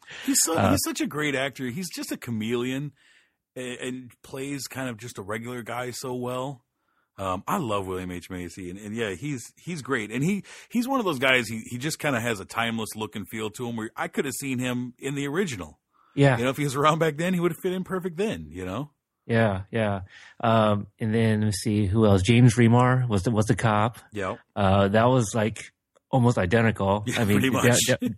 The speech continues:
Speaker 1: down to the voice. I mean, uh, James Remar's got a very distinctive look and sound, you know? So I, I thought that's really funny watching the original. I was like, "Wow, this guy's just like James Remar." Because, like, you know, uh, some of the casting, they're, they're, they're not quite, you know, uh,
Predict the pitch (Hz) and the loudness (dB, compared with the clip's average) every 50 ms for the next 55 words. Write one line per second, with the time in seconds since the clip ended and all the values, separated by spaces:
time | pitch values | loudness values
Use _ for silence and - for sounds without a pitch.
0 | - 135 139 123 139 127 120 139 117 113 101 110 117 120 117 110 107 110 - 127 | 0 2 4 4 6 4 4 4 2 2 4 4 4 6 6 4 2 2 0 0
1 | 113 113 107 104 104 104 - - 117 104 90 120 135 120 110 110 123 127 117 101 | 2 2 2 2 2 0 0 2 2 4 4 4 4 4 4 4 4 6 6 4
2 | 95 95 113 104 98 92 107 107 101 95 92 92 - - 98 - 113 110 101 85 | 4 2 2 2 2 2 4 2 2 2 0 -4 -2 0 0 2 2 2 0 0
3 | - - - - - - - _ _ _ - 101 107 117 120 - - - - 110 | -2 -8 -18 -20 -20 -20 -20 _ _ _ 0 4 4 4 4 2 -4 -8 -4 0
4 | 110 113 117 113 107 98 95 95 - - - - - - 113 85 113 131 117 98 | 2 2 4 4 2 0 -2 -4 -8 -8 -6 -6 -4 -2 0 2 2 2 2 2
5 | 95 95 90 - - - - 110 101 92 101 98 98 101 110 104 - 117 110 104 | 0 -2 -6 -8 -8 -4 0 0 2 4 4 2 2 2 0 0 0 2 2 4
6 | 104 110 117 107 - - - - - - - - 113 117 127 120 101 127 117 95 | 4 4 2 0 -2 -8 -14 -14 -16 -6 -2 -2 2 2 4 4 4 4 2 4
7 | 113 120 117 113 113 - 120 117 120 120 107 104 107 107 - 120 110 104 101 98 | 4 4 4 4 2 2 2 4 4 6 6 4 4 4 2 2 2 4 4 4
8 | 92 98 107 101 110 104 101 101 101 104 101 110 156 147 156 143 143 180 165 - | 6 4 4 6 6 4 4 4 2 0 0 2 2 2 2 4 4 4 6 6
9 | 190 190 180 165 185 170 - 175 156 - 175 170 165 - 170 180 175 147 110 95 | 4 4 6 4 2 2 2 0 4 6 6 6 6 6 6 6 6 6 6 4
10 | 90 92 - - - - - - - 156 - 165 160 151 - 170 170 156 - 190 | 4 0 -2 -8 -18 -20 -18 -4 -2 2 4 4 4 6 6 4 4 4 4 4
11 | 156 117 98 104 113 - - - - 135 120 120 - 165 151 143 120 - - 120 | 6 6 4 2 0 -6 -6 -2 2 2 2 4 4 4 6 6 4 4 2 2
12 | 107 104 107 - 123 117 110 113 110 107 107 113 113 - - - 113 110 104 110 | 2 2 2 2 2 4 4 4 4 4 4 2 2 2 2 2 2 2 2 2
13 | 104 - - - - 107 101 101 101 92 - - _ _ - 113 107 101 101 104 | 0 0 -2 0 2 2 4 2 2 0 -4 -10 _ _ -2 0 0 0 0 0
14 | - - - _ _ - - - - | -4 -8 -14 _ _ -10 -8 -6 -6